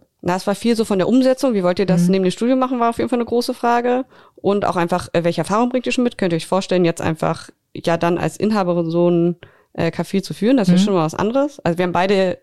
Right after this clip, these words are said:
Speaker 1: immer in der Gastro gearbeitet. Das heißt, die Gastro kannten wir, aber halt, ja, den Chef im Posten praktisch nicht.
Speaker 2: Ja.
Speaker 1: Das war noch ein kritischer Fehler. Oh, äh, Fehler. Frage.
Speaker 2: Mhm.
Speaker 1: <laughs> Ähm,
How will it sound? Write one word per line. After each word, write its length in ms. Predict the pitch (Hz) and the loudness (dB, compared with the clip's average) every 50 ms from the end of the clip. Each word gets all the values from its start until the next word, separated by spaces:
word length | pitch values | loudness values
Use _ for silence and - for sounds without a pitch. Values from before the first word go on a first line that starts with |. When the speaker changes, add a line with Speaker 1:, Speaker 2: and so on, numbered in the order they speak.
| _ | _
Speaker 1:
immer 200 | - 185 196 196 | -2 0 0 2
in 60 | 190 | 0
der 80 | 185 175 | 0 0
Gastro 280 | 180 180 - - - 156 | -2 -2 -4 -4 -4 -4
gearbeitet. 400 | - - - 190 208 233 - - | -2 -2 -2 -2 -2 -2 -2 -2
Das 120 | 180 - | -2 -2
heißt, 140 | 170 170 - - | -2 -4 -4 -4
die 40 | 156 | -4
Gastro 280 | 165 170 - - 151 | -4 -4 -4 -6 -6
kannten 300 | 151 - - - - 233 | -4 -4 -4 -4 -2 -2
wir, 180 | 254 247 240 - | 0 0 0 0
aber 260 | - 170 165 165 156 | -2 -2 -2 -2 0
halt, 360 | 160 160 160 151 151 - - _ _ _ _ _ _ _ _ _ _ _ | 0 0 0 0 -4 -8 -14 _ _ _ _ _ _ _ _ _ _ _
ja, 180 | 156 151 143 - _ _ _ _ _ _ _ - | -4 -4 -4 -6 _ _ _ _ _ _ _ -6
den 200 | - 160 151 156 | -4 -4 -4 -4
Chef 260 | - - - 185 - - | -4 -4 -4 -4 -4 -4
im 140 | 160 160 165 | -4 -4 -4
Posten 320 | - 165 165 - - - | -4 -6 -6 -6 -8 -8
praktisch 320 | - 170 160 - 160 - | -8 -8 -6 -6 -6 -2
nicht. 280 | 185 214 285 - - _ _ - - - | 0 0 0 -2 -6 _ _ -20 -4 0
Speaker 2:
Ja. 240 | 190 185 185 180 180 196 - - - _ _ _ | 2 4 4 4 2 -2 -6 -14 -20 _ _ _
Speaker 1:
Das 180 | 185 170 - | -6 -4 -2
war 60 | 190 | -2
noch 100 | 190 196 | 0 0
ein 60 | 208 196 | 0 -2
kritischer 300 | - 214 202 214 202 196 | -2 -2 -2 -2 -2 0
Fehler. 260 | 208 208 202 196 - | 0 0 0 0 -2
Oh, 120 | 190 - - | -2 -2 -2
äh, 140 | - 175 143 | -2 -4 -4
Fehler. 320 | - - - 143 127 123 - _ _ _ _ | -4 -8 -8 -6 -6 -8 -8 _ _ _ _
Frage. 320 | - - 156 170 175 202 226 - - - - | -6 -4 -4 -2 -2 -2 -4 -4 -8 -2 0
Speaker 2:
Mhm. 320 | 214 220 220 220 262 285 - - - | 2 2 2 2 0 -2 -2 -8 -16
Speaker 1:
<laughs> 140 | - _ - - | -20 _ -10 -4
Ähm, 420 | 180 175 175 175 175 175 180 170 | -2 0 0 0 0 -2 -2 -4